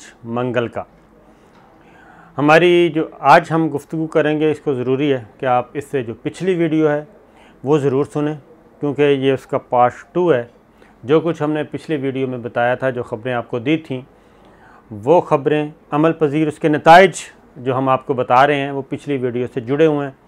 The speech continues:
इसलिए पिछली वीडियो ज़रूर देख लीजिएगा ताकि बात सारी समझ आ जाए। और आज बड़ी ही अहम, नाकाबिले यकीन ख़बरें हैं जी आज आपके पास।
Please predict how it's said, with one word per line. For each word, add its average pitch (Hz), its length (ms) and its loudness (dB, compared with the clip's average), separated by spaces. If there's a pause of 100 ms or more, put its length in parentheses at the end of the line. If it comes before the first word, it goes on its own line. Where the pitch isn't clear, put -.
(140)
इसलिए 147 260 -6
पिछली 147 280 -4
वीडियो 147 300 0
ज़रूर 135 220 -2
देख 120 240 -6
लीजिएगा 123 440 -4 (400)
ताकि 131 220 0
बात 123 300 2
सारी 131 200 -2
समझ 139 280 -2
आ 131 100 4
जाए। 139 200 0 (1500)
और 156 360 6
आज 135 220 2
बड़ी 131 240 -2
ही 151 260 -2 (260)
अहम, 165 360 -4 (540)
नाकाबिले 143 520 2
यकीन 143 280 -4
ख़बरें 113 320 -8
हैं 110 120 -8
जी 117 100 -8
आज 107 280 -8
आपके 113 300 -12
पास। 107 500 -10